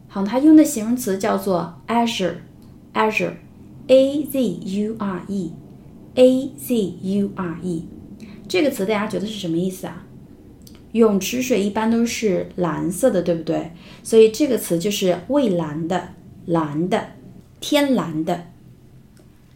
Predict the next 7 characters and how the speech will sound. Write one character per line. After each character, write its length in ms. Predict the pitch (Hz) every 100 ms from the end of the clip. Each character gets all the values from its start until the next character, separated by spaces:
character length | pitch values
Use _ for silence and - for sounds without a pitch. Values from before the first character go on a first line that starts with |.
| -
Azure。 460 | 208 202 - 170 - - - - - - - - - - - - - - -
As 320 | 262 262 262 -
the 140 | 254
normally 960 | 247 247 285 302 330 302 269 262 262 -
azure 540 | 262 277 254 247 240
pool 500 | - 262 254 247 254
water 440 | - 247 240 208